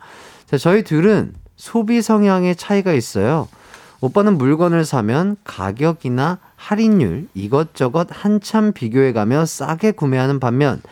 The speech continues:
저는 그렇게 알아보는 시간이 제 인건비라는 생각이 들어 몇 천 원 비싸더라도 제 기준에서 가격이 적당하다 생각이 들면 물건을 구매하는 편입니다.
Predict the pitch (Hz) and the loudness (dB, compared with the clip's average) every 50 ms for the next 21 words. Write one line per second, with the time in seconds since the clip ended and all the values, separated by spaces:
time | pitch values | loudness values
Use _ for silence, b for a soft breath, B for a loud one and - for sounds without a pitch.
0 | B B B B B B B B B B B B 175 185 220 233 185 202 202 202 | B B B B B B B B B B B B 2 2 2 2 4 2 2 2
1 | - 220 208 185 170 170 170 165 170 170 175 165 - 160 165 160 160 156 147 - | 4 4 2 4 4 2 2 2 2 2 2 2 0 0 0 2 2 0 0 0
2 | - 143 151 156 - - 113 127 147 151 - - 202 202 202 185 190 185 175 175 | 0 2 2 2 0 0 0 0 0 0 2 2 2 2 2 2 4 4 4 4
3 | 180 175 170 175 175 160 147 160 156 143 120 - 87 98 120 165 180 - 101 92 | 2 2 2 2 2 2 2 0 0 0 -2 -2 -2 0 0 0 -2 -4 -4 -2
4 | 92 98 110 - - - 185 190 202 208 202 - 123 107 - - 147 151 147 131 | -2 -2 -2 -2 -2 -2 0 2 2 2 0 0 -4 -6 -4 -2 0 0 2 2
5 | 117 95 87 85 80 143 165 165 113 - - B B B B B B B B B | 0 0 -2 -2 -2 0 0 0 0 -2 -6 B B B B B B B B B
6 | B - 214 208 - 180 165 160 196 190 185 185 170 190 185 180 180 180 - - | B 0 0 2 2 0 0 2 2 2 2 2 2 2 2 2 2 0 -2 -4
7 | 113 107 117 131 139 165 202 - - 117 - _ - 127 120 120 117 113 104 120 | -4 -2 0 0 0 0 -2 -2 -4 -6 -8 _ -2 -2 0 0 0 0 0 0
8 | 113 113 113 113 113 - 147 151 151 156 135 123 107 85 90 107 143 156 113 95 | 0 0 0 -2 -2 -2 -2 -2 0 0 -2 -2 -2 -2 -2 0 -2 -2 -2 -2
9 | 98 110 120 127 156 151 165 196 208 202 - 139 131 156 175 185 185 185 175 185 | -2 -2 0 0 0 0 0 0 -2 -2 -4 -2 0 0 2 2 0 0 0 0
10 | 175 170 156 113 85 - 107 117 113 - | 0 2 0 0 -2 -2 -2 -2 -4 -4